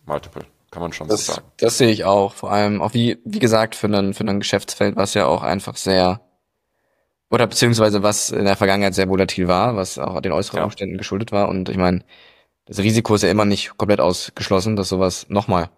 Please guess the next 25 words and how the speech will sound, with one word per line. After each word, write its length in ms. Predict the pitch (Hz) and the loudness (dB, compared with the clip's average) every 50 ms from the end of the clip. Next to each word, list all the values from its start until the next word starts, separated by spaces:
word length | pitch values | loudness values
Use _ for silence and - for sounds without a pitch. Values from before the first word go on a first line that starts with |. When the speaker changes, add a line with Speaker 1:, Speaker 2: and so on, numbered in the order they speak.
| _ _ _ | _ _ _
Speaker 2:
passiert. 460 | - 92 - - 92 98 117 - - _ _ _ _ _ | -10 -8 -6 -2 -2 -2 -2 -4 -8 _ _ _ _ _
Äh, 200 | - 98 95 82 | -8 -4 -2 -2
und 180 | 87 95 92 90 | -2 -2 -2 0
dann, 300 | 90 90 92 90 90 - | 0 0 0 -2 -4 -6
Speaker 1:
Ja. 240 | 92 92 92 90 92 | -6 -6 -6 -6 -6
Speaker 2:
äh, 60 | 110 - _ _ _ _ _ _ _ _ _ _ _ _ | -8 -10 _ _ _ _ _ _ _ _ _ _ _ _
gibt's 160 | - 90 - | -8 -6 -2
auf 60 | - | 0
einmal 180 | 76 92 101 101 | 2 2 2 4
wieder 160 | 113 113 101 | 4 2 2
keine 220 | - - 87 87 87 | 2 0 0 0 0
Messen 280 | 90 90 - - 87 | 0 0 0 -2 -2
mehr. 220 | 87 87 87 90 - _ _ | -2 -2 -4 -6 -10 _ _
Aber 300 | - 95 98 98 82 - | -2 0 2 0 0 0
das 160 | - - 104 123 | -2 -2 0 2
hoffen 160 | 131 139 143 | 2 4 4
wir 120 | 123 95 | 4 4
alles 160 | 101 127 139 | 4 4 4
nicht 280 | 135 143 165 170 - - | 2 2 0 -2 -4 -4
und, 300 | 101 104 107 104 101 - | -2 0 0 0 0 0
äh, 120 | - 104 | 2 2
hoffen 260 | 107 104 110 113 113 110 | 2 2 2 0 -2 -2
natürlich, 340 | 107 - - 117 110 104 | -4 -4 -4 -6 -6 -4
dass, 300 | - 104 95 98 - - | -4 -4 -4 -4 -6 -10
äh, 380 | - - 101 101 98 98 101 | -8 -4 -4 -2 -2 -2 -4